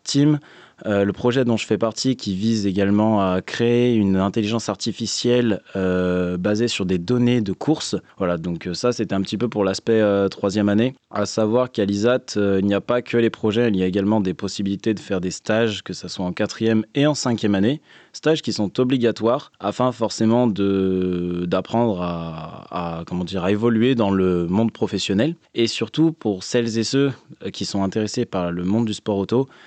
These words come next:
se faire une première expérience dans ce monde-là, qui est un monde très particulier et, j'ai envie de dire, passionnant, puisque c'est mon cas. On a la chance d'être à côté du circuit de Nevers-Manicourt, donc de pouvoir faire pas mal de choses, d'aller sur des week-ends de course.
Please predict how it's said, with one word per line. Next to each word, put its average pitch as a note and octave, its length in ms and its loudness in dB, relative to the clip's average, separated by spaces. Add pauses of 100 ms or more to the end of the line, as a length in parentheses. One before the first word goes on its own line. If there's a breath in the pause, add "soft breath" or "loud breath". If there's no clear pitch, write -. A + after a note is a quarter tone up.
(120)
se - 160 -4
faire C3 220 2
une G#2+ 200 2
première C3 300 0
expérience B2 720 0
dans B2+ 200 0
ce - 140 -4
monde-là, A2+ 380 2
qui - 240 -6
est F#2 260 -2
un G2 60 -2
monde F#2+ 220 -2
très - 180 -4
particulier A#2+ 800 -2
et, F2 640 -4
j'ai F#2 100 -4
envie F#2+ 140 0
de F2+ 40 -4
dire, - 120 -2
passionnant, A#2 500 -2 (100)
puisque F2 540 -6
c'est F2+ 200 -8
mon F#2 120 -2
cas. A#2+ 300 -2
On F#2+ 120 0
a F#2+ 60 2
la F#2+ 100 2
chance C3 240 0
d'être G#2+ 200 0
à G2+ 60 0
côté G#2+ 260 0
du G2 100 -2
circuit A2 320 -4
de G2+ 60 2
Nevers-Manicourt, G2+ 760 2
donc F2 160 -2
de E2 80 -12
pouvoir E2 320 -8
faire F2+ 220 -10 (160)
pas G2+ 120 0
mal G2 200 0
de F#2+ 100 -4
choses, G#2+ 400 2
d'aller F2+ 160 -4
sur F2+ 160 -10
des F2 60 -6
week-ends F2 260 -6
de F2 160 -2
course. - 340 -6